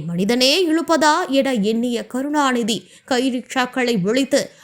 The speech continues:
அனைவருக்கும் சைக்கிள் ரிக்ஷாக்களை இலவசமாக வழங்கினார்.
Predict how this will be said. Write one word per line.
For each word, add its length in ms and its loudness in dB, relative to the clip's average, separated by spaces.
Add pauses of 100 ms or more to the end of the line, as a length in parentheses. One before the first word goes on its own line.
அனைவருக்கும் 720 -2
சைக்கிள் 480 -2
ரிக்ஷாக்களை 640 -2
இலவசமாக 800 -2
வழங்கினார். 640 -2